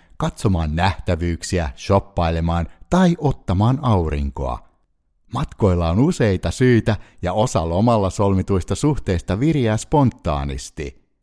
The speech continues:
Maksullisuuskaan ei kelpaa seksiturismin kriteeriksi,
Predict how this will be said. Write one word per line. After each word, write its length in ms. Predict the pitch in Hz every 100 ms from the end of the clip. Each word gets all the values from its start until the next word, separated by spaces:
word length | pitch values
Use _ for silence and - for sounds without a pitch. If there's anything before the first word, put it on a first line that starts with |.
| _ _ _ -
Maksullisuuskaan 1040 | 92 104 - 107 92 82 82 78 - 82 92
ei 160 | 107
kelpaa 440 | 107 101 92 87 82
seksiturismin 840 | - 113 - 117 101 92 - 104
kriteeriksi, 840 | - 147 - 110 101 98 - 104